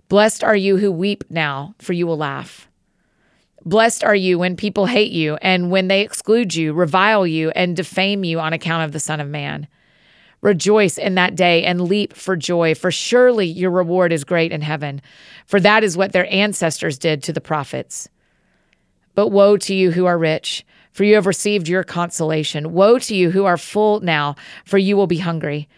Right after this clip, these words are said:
Woe to you who are laughing now, for you will mourn and weep.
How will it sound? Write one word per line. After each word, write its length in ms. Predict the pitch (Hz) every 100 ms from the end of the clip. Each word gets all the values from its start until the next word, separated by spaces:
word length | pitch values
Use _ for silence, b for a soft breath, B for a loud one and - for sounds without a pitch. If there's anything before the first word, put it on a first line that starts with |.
| b b b
Woe 260 | 170 202 233
to 160 | -
you 160 | 214 202
who 140 | 185
are 140 | 196 185
laughing 520 | 165 175 202 190 175
now, 320 | 160 147 147
for 160 | - -
you 160 | 180 185
will 140 | 180
mourn 400 | 165 175 180 165
and 180 | 170 160
weep. 320 | 160 156 -